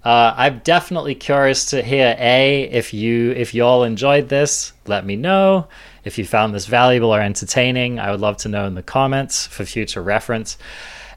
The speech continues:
And also, frankly, I'm just interested to hear all of your takes on it as well. So leave us comments on YouTube, join our Discord. We have a Discord. Leave your thoughts in the Discord. I would love to know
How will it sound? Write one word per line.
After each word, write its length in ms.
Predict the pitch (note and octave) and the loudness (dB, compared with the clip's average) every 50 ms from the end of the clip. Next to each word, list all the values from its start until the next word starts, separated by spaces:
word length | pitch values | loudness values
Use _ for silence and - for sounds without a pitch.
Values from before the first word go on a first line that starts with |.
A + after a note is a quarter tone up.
| - - | -4 0
And 280 | C#3+ C#3 C#3+ C#3+ D3 | 2 4 4 4 2
also, 580 | C3+ C3+ C#3 E3+ D#3+ - - D3+ D3+ C#3+ C3+ B2 | 2 2 2 2 4 6 6 8 8 8 6 4
frankly, 460 | - - B2 A#2+ A#2 - - A#2+ A2+ | 4 2 2 2 2 2 2 2 2
I'm 160 | A2 G#2+ G#2 | 2 2 -2
just 160 | G2 G2+ - | -4 -8 -8
interested 640 | - A#2+ A2 - - A#2 G#2+ - - - A2+ G#2 F2 | -6 -6 -4 0 2 2 2 2 0 -2 -4 -4 -2
to 140 | - A2 G2+ | -4 -4 -4
hear 580 | F2+ - G#2+ G#2+ G#2+ G#2 G2+ G2 G2 F#2+ E2+ - - - - - | -4 -2 -2 0 0 0 0 -2 -2 -4 -6 -10 -16 -20 -12 -4
all 220 | A#2 A2+ A2 G#2+ | -2 0 0 0
of 80 | G#2 G2 | 0 -2
your 140 | G#2 F#2+ | -4 -6
takes 420 | F#2 - - G#2+ G2+ E2+ - - - - | -6 -4 -4 -4 -4 -6 -8 -14 -14 -8
on 160 | - G#2+ G#2+ G#2 | -6 -4 -4 -4
it 120 | G#2 G2 | -4 -6
as 120 | G2 F2+ F#2 | -8 -8 -4
well. 320 | G#2 G#2+ G#2 G2 F#2 F#2 | -2 0 0 0 0 -2
So 440 | F2+ - - A#2 G#2 G#2 G#2+ G#2 G#2 | -4 -4 -4 -2 0 0 0 -2 0
leave 200 | G#2+ C3+ D3+ D3+ | 0 0 0 2
us 200 | D3+ D3+ D3+ - | 2 2 0 0
comments 460 | - - - D3 D3 D3 C#3+ C3 - C#3 | -2 -2 0 0 2 0 -2 -2 -2 -2
on 100 | C3+ B2+ | -2 -2
YouTube, 800 | B2 C3 C3 C3 - - B2 A#2+ A#2 A#2 A#2 A#2 A#2 G#2+ G#2 - _ _ _ _ | -2 -2 -2 -2 -2 -2 -2 0 2 2 2 2 0 -2 -6 -12 _ _ _ _
join 220 | - B2 B2+ C3 C#3 | -2 0 2 2 2
our 100 | C#3 C3 | 2 0
Discord. 540 | A2 B2 B2 A#2 - - B2 A#2+ A#2 A#2 G#2+ | 2 2 0 0 0 2 2 4 4 4 2
We 140 | G2+ G#2 G#2+ | 2 0 2
have 160 | G#2+ A#2+ A2 | 2 2 2
a 60 | A#2 G2+ | 0 0
Discord. 640 | A2 G#2+ G#2 - - A2 G#2+ G#2 G#2 G#2+ G#2 - - - - - - - - - - - - - - - | 0 -2 -2 -2 -2 0 2 2 2 0 -2 -6 -12 -18 -20 -20 -20 -20 -20 -20 -20 -20 -20 -18 -8 -4
Leave 180 | A2 A2+ A2+ A2 | -2 0 2 2
your 100 | A2 A2 | 0 0
thoughts 340 | - A#2+ G#2+ G#2 G2 - | 2 0 0 0 -2 -4
in 60 | - G#2 | -6 -8
the 80 | G2+ | -8
Discord. 540 | F2+ G#2 G2 - - - G#2 G2+ G2 F#2+ F2+ | -6 -6 -8 -8 -6 -4 -2 0 0 0 0
I 160 | F#2+ G2+ G#2+ | 0 0 0
would 120 | A2 G#2 G2+ | 0 0 -2
love 200 | G2+ G2+ F#2+ - | -2 -2 -4 -4
to 140 | - - | -6 -8
know 520 | G2+ G2 G2 G2 G2 G2 F#2+ F#2+ F#2 F2+ | -6 -4 -2 -2 0 0 -2 -2 -4 -6